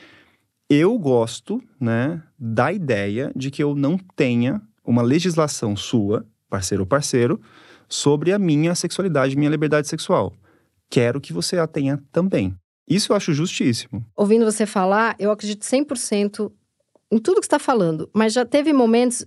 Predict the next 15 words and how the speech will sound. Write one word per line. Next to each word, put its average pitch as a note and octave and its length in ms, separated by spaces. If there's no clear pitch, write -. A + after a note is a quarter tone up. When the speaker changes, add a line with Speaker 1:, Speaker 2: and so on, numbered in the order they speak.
Speaker 2:
em A#3 120
que A#3 140
eu B3+ 60
olhei B3 460
esse A3 200
mesmo D4 300
discurso A3+ 420
num G3+ 200
outro G3 260
homem G3 460
e A#3 60
pensei A#3+ 460
que - 440
ele A#3+ 200
só D4+ 560